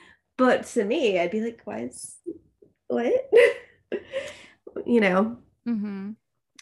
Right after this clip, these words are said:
Speaker 1: Um, so I would worry about that happening. I also am not sure how great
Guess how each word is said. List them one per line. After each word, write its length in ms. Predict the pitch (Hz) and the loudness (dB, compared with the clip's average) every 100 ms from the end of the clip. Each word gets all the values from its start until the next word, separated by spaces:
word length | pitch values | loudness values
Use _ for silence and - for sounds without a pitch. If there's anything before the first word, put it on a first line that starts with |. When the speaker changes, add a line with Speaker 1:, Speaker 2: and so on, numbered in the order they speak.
| _ - | _ 2
Speaker 1:
Um, 840 | 208 196 185 180 170 175 196 202 _ _ _ _ - | 4 4 4 2 0 -2 -6 -8 _ _ _ _ -12
so 800 | - 226 190 185 175 175 165 - | -2 2 6 6 6 6 4 2
I 180 | 180 180 - _ _ _ _ | 0 0 -10 _ _ _ _
would 160 | 190 185 | -8 -4
worry 180 | 185 175 | -2 -2
about 260 | 160 175 | -2 -6
that 180 | 214 233 | -4 -2
happening. 500 | 196 170 180 180 196 - - - | -2 -4 -4 -6 -6 -12 -6 0
I 140 | 330 | 2
also 640 | 214 214 220 190 185 180 - | 2 0 0 2 2 0 0
am 120 | 196 | -2
not 220 | 190 170 | -2 -6
sure 120 | - 185 | -8 -6
how 160 | 175 | -4
great 460 | 180 - 147 139 | -6 -6 -6 -6